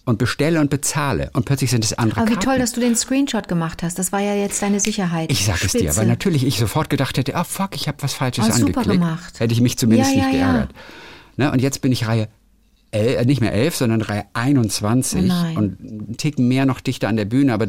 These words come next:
Speaker 1: so steiler Winkel wollte ich jetzt
Speaker 2: Welcher,
Speaker 1: nicht.
Speaker 2: welcher Venue
Speaker 1: Aber
Speaker 2: ist
Speaker 1: bin
Speaker 2: denn das?
Speaker 1: einfach
Speaker 2: Wo ist denn das?
Speaker 1: Das ist die, die, die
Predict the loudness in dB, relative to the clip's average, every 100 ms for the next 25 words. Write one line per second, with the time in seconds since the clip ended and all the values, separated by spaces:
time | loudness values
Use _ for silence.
0 | -4 -4 -4 -2 -2 0 2 2 0 2
1 | 2 2 0 -4 0 2 2 2 0 0
2 | 2 4 4 6 4 4 4 2 2 0
3 | 0 -2 -4 -2 -2 0 -2 0 0 0
4 | 0 0 0 0 -4 -8 -6